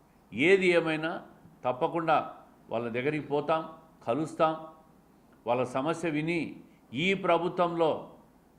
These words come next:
వాళ్ళకి న్యాయం జరిగేటట్టు చేస్తాం. గతంలో ఫాతిమా కాలేజ్ విద్యార్థులు, అప్పుడు కూడా ఏదైతే కాలేజ్ యాజమాన్యం వల్ల తప్పు జరిగిందో, విద్యార్థులను ఆదుకున్నామో,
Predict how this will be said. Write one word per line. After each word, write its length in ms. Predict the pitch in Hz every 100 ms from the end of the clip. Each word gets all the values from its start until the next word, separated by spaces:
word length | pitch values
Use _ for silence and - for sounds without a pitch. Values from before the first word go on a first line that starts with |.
| -
వాళ్ళకి 220 | 127 123
న్యాయం 280 | 123 139 165
జరిగేటట్టు 580 | 165 147 143 131 113 123
చేస్తాం. 300 | 117 120 107 139
గతంలో 640 | 185 185 190 170 120 - - - - _ -
ఫాతిమా 440 | 135 156 202 190 180
కాలేజ్ 360 | 170 165 156
విద్యార్థులు, 680 | 139 143 165 170 170 127 95 - - _
అప్పుడు 240 | - 175 190
కూడా 400 | 196 175 120 - - - - _ _ - - _ _ _ _ _ - _ _ - - - 117
ఏదైతే 760 | 160 170 170 185 156 - - -
కాలేజ్ 380 | 131 151 175 156
యాజమాన్యం 500 | 156 147 165 160 160
వల్ల 140 | 151 143
తప్పు 260 | 131 156
జరిగిందో, 520 | 156 151 147 147 156
విద్యార్థులను 640 | 151 131 135 151 160 135 135
ఆదుకున్నామో, 680 | 143 143 143 131 151 -